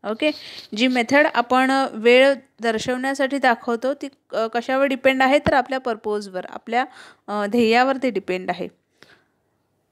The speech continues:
For dividing it and the manner in which we do it. आणि आपण ज्या प्रकारे, ज्या मॅनरने ती डिवाइड करू, त्याच्यावरती डिपेंड आहे. For example,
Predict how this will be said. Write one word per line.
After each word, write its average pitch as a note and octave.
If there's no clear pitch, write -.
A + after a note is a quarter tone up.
For B3
dividing B3
it A#3+
and C4+
the D#4
manner B3+
in B3+
which C4+
we A#3
do A#3
it. F#3
आणि A3+
आपण D4+
ज्या C#4+
प्रकारे, B3+
ज्या B3
मॅनरने A#3
ती A#3+
डिवाइड G#3+
करू, G3+
त्याच्यावरती G#3+
डिपेंड F#3+
आहे. -
For C4
example, C4+